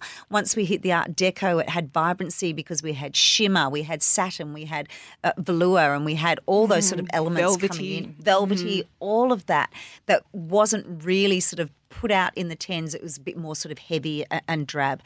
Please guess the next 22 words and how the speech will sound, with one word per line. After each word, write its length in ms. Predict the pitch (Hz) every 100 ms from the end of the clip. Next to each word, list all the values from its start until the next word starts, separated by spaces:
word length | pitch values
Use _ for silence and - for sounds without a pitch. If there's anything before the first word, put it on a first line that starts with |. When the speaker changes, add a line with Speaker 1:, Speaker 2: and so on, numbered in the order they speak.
| - - - -
Speaker 1:
And 160 | 208
this 140 | 294 453
is 120 | -
also, 520 | 262 453 - 403 311
you 340 | 214 170 - 220
know, 80 | 180
if 100 | 240
you 120 | 233
think 340 | - 233 330
of 180 | 320 208 - - _
that 260 | 180 -
era, 300 | 165 202 220
you 160 | 156 190
think 240 | 220 226
of 160 | 262 185
when 340 | 180 185 180 - - - _
women 480 | 147 190 226 185 160
were, 180 | 165
were 180 | - 175
wearing 440 | 165 175 170 165 - - _
low-waisted 800 | 135 175 170 170 180 - 180 135
dresses, 720 | 156 - - 247 120 101